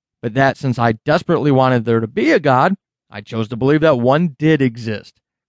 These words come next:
I was certain that none of the gods of the various religions were real after years of study of these religions. But I thought maybe none of them had gotten it right and that there was a God that no one could really describe or put a finger on.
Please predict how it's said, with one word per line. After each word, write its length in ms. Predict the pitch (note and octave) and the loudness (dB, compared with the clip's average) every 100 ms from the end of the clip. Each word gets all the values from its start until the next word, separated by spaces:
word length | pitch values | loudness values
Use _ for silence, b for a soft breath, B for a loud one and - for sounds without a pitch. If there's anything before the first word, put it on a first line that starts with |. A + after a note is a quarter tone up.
| - | -4
I 160 | C3 | 0
was 160 | C#3+ B2+ | 0 0
certain 380 | - F#3+ F#3 C3+ | -2 0 0 0
that 120 | B2 | -2
none 340 | C3 C#3+ E3+ | 0 2 2
of 100 | F3+ | 0
the 80 | B2+ | -2
gods 300 | A#2+ A#2 A#2 | 0 0 0
of 60 | A#2 | -4
the 80 | A2+ | -8
various 520 | A#2+ C#3+ G3+ D#3+ - | -2 2 2 0 -4
religions 460 | A2 A2 A2 C3 | -8 -8 -8 -8
were 160 | B2+ C#3 | -4 -4
real 300 | D3+ G#3+ F3+ | 0 2 2
after 220 | A#2 A#2+ A#2 | 0 -4 -2
years 360 | B2 F#3 D#3 | 2 2 2
of 100 | C3 | -2
study 380 | - A3 G#3 C#3+ | -2 0 2 2
of 140 | A#2 | 0
these 260 | A#2 A#2+ A#2+ | 0 -2 0
religions. 600 | D#3+ G3+ G3+ A#2 G#2 _ _ _ _ _ _ _ _ _ _ | 0 2 0 -2 -16 _ _ _ _ _ _ _ _ _ _
But 140 | D#3+ | -2
I 140 | G3 G3+ | 0 0
thought 400 | - G#3 D3+ - | 0 2 2 -2
maybe 640 | C3+ F3 G#3+ F#3+ A2+ G2+ _ _ | -2 2 2 2 -2 -14 _ _
none 300 | B2 D3+ F#3 | -4 0 2
of 140 | A#3 | 2
them 180 | G#3 G#3 | 2 2
had 200 | E3+ C#3 | 0 -2
gotten 320 | D#3 E3+ E3+ | -2 -2 -2
it 100 | E3 | -6
right 440 | F3 A3+ F#3+ A#2 - | -2 2 2 0 -8
and 140 | C3+ B2+ | -8 -6
that 220 | B2+ A#2+ | -6 -2
there 180 | D3+ F#3+ | 0 0
was 400 | F#3 A3+ B3+ F#3 | 2 2 2 0
a 60 | |
God 340 | B2+ A#2+ A2+ B2 _ - | -4 -2 -2 -4 _ -12
that 120 | F3+ | -4
no 180 | G#3 A3+ | 0 4
one 180 | G#3+ G3 | 4 2
could 260 | C#3+ C3 | -2 -2
really 260 | E3 F#3+ G3+ | 2 2 0
describe 440 | F#3 - D3+ D#3+ | -2 -2 0 0
or 60 | F3 | -2
put 200 | C#3+ A#2+ | -2 -4
a 60 | |
finger 400 | A2+ D#3 E3+ B2 G#2+ | -4 -6 -6 -6 -8
on. 240 | D#2+ | -14